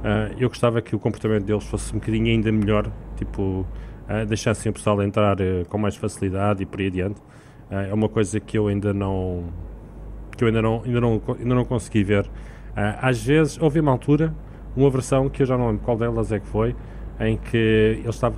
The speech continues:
tava demasiado abusivo. Os gajos chegavam a parar dentro de rotundas para deixarem, para nos deixarem,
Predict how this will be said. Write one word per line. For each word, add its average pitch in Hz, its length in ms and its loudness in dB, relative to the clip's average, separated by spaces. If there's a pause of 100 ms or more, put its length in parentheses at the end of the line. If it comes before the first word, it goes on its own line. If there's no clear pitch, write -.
tava 123 200 2
demasiado 120 400 2
abusivo. 98 380 -2
Os 95 80 -4
gajos 117 180 0
chegavam 123 220 2
a 120 60 4
parar 117 220 2
dentro 113 280 0
de 104 80 -4
rotundas 113 380 0
para 113 160 -4
deixarem, 107 460 -2
para 110 120 -6
nos 101 120 -4
deixarem, 98 760 -2